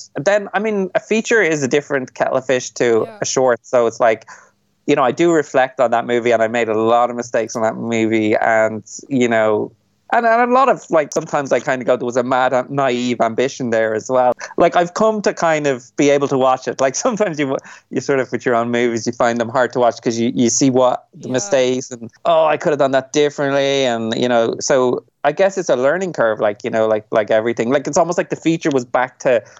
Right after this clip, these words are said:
Speaker 1: "Okay, now I've gotta relearn how to do that longer format and, and sort of figure that out." And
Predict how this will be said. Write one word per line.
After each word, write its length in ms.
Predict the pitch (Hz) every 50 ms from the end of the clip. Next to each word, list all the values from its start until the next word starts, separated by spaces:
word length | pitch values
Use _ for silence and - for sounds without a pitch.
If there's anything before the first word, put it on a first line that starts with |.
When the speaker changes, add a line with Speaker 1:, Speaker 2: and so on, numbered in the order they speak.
| - -
Speaker 1:
"Okay, 240 | - - 175 151 131
now 220 | 127 139 143 143
I've 120 | 139 123
gotta 180 | - 143 131 123
relearn 380 | 120 127 131 127 127 127 120 117
how 140 | 135 120
to 120 | 120 - 123
do 280 | 113 135 131 127 123
that 240 | 110 113 117 - -
longer 400 | 123 120 123 135 151 165 143 110
format 680 | - - - 120 117 110 107 110 117 117 - - - - -
and, 180 | 117 113 110
and 180 | 120 117 110 110 -
sort 160 | - 120 110
of 80 | -
figure 280 | - - 135 120 117 110
that 180 | 110 117 123 127
out." 320 | 123 113 107 110 113 -
And 180 | 123 120 113